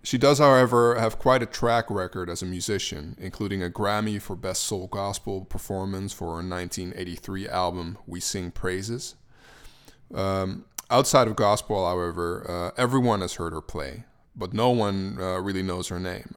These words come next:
She's featured on a lot of Motown records, uh, as a tambourine player. Now, you might be thinking to my, to yourself, "A tambourine? Uh, where's their tambourine on a Motown record?" If you look at the Motown catalog more closely, you will hear that a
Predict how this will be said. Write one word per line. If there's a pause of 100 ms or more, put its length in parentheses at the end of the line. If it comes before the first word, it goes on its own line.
(100)
She's
featured
on
a
lot
of
Motown
records,
uh,
as
a
tambourine
player. (460)
Now,
you
might
be
thinking
to
my,
to
yourself,
"A
tambourine? (120)
Uh, (440)
where's
their
tambourine
on
a
Motown
record?" (600)
If
you
look
at
the
Motown
catalog
more
closely,
you
will
hear
that
a